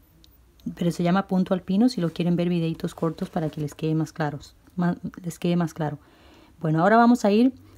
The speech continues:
ya vamos a comenzar encima de la, del, de la primera hilera que íbamos en punto, eh, en relieve y punto alto,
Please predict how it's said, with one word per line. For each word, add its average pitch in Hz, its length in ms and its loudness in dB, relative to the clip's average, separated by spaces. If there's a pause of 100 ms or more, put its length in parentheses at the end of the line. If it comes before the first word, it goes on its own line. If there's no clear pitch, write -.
(100)
ya 185 100 2
vamos 233 180 6
a 240 100 4
comenzar 190 440 2
encima 247 400 6
de 220 80 2
la, 180 240 0
del, 170 220 -2 (100)
de 170 100 -2
la 170 60 0
primera 185 480 2
hilera 180 340 2
que 202 420 0
íbamos 185 440 0
en 165 60 2
punto, 180 640 0
eh, 165 160 -2
en 156 100 2
relieve 175 500 2
y 180 120 -2
punto 170 400 0
alto, 170 420 -2